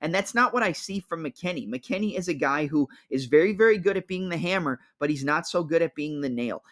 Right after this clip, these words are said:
He likes to really be dominant, come forward, beat you up. But when you start to beat him up, when you start to push him back, he kinda gets in his own way. And I think it's because of the ego of McKinney. You know, he's, he's very high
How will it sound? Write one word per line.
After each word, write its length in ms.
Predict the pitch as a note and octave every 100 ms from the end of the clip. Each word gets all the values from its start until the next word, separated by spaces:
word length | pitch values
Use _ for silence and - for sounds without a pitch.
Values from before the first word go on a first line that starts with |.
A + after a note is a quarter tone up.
| _
He 100 | D#3+
likes 380 | E3 F3 - -
to 320 | F#3 D#3 F#2+ A#2+
really 300 | E3 F#3+ F#3
be 160 | D#3+
dominant, 460 | C3+ C#3+ D3+ C#3 -
come 260 | - D#3 C#3
forward, 400 | C#3 C#3+ B2+ A2+
beat 300 | E3 F3 -
you 140 | D3
up. 160 | D3+ -
But 120 | C3
when 160 | D3 D#3
you 120 | F3
start 280 | - G3+ G3
to 60 | E3+
beat 220 | D#3+ D#3+
him 200 | D3+ E3+
up, 160 | F3+ D3+
when 100 | C#3+
you 100 | E3+
start 280 | - F3
to 80 | -
push 280 | - D#3 -
him 180 | D3 D#3+
back, 280 | F#3+ G3+ _ _ -
he 120 | E3+
kinda 340 | - F3+ F#3
gets 260 | D#3 F3+ G3+
in 80 | F#3
his 140 | D3
own 240 | D#3 D#3+ C#3
way. 300 | C#3 E3+ G3 - _ _
And 360 | - D3+ C3+ G2 _ _ _ _ -
I 80 | E3+
think 200 | C4 C4+
it's 100 | C4
because 260 | A#3+ A3+ G3+
of 80 |
the 220 | D#3 A#2+ E3
ego 260 | D3+ C3+
of 80 | B2+
McKinney. 420 | B2+ - A#2+ G#2+
You 120 | A2+
know, 120 | D3 D3
he's, 180 | D3+
he's 200 | C3 C#3+
very 280 | C3 F3 F#3+
high 340 | D#3+ D3 D#3